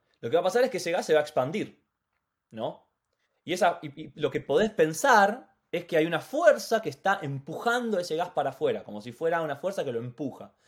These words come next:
Resulta que no hay una fuerza, lo que hay es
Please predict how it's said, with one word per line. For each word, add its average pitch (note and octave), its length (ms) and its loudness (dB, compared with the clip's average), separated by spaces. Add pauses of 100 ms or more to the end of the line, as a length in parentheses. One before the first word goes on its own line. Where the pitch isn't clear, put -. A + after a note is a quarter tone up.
(340)
Resulta C#4 320 4
que D3 100 -2
no D#3 180 -2
hay F3+ 160 4
una A#2+ 120 -2
fuerza, A#2+ 380 0
lo B2 120 -2
que C#3+ 100 0
hay E3 220 4
es D3 280 -2